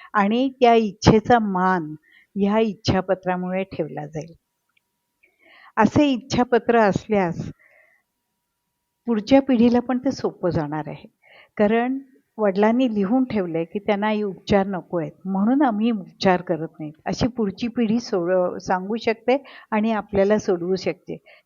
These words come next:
ज्या ताणातनं आम्ही गेलो, तो ताण आता ह्या पुढच्या पिढीला येणार नाही, अशी मला आशा वाटते. पूर्ण इच्छा मरणाचा अधिकार मात्र आपल्या देशात अजून नाही.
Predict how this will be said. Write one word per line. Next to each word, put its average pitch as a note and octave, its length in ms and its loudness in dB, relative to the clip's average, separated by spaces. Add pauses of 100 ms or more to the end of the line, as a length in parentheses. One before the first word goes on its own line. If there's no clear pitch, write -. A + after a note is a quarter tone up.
ज्या A3 160 4
ताणातनं G#3+ 540 2
आम्ही A#3 340 -2
गेलो, F3 300 2 (420)
तो B3+ 140 6
ताण G#3+ 340 0 (100)
आता A3 240 -2
ह्या A3 260 2
पुढच्या A3+ 500 -4
पिढीला A3+ 340 2
येणार G3+ 400 2
नाही, G3+ 220 -6 (280)
अशी G3+ 180 -4
मला G#3+ 480 -2 (200)
आशा - 300 0
वाटते. E3 480 -8 (3000)
पूर्ण D4+ 260 2
इच्छा C4 420 4
मरणाचा B3 500 4
अधिकार G3+ 420 2
मात्र F3+ 400 -2 (180)
आपल्या F#3+ 280 -2
देशात D#3+ 400 -4
अजून D3+ 320 -6
नाही. C#3 240 -14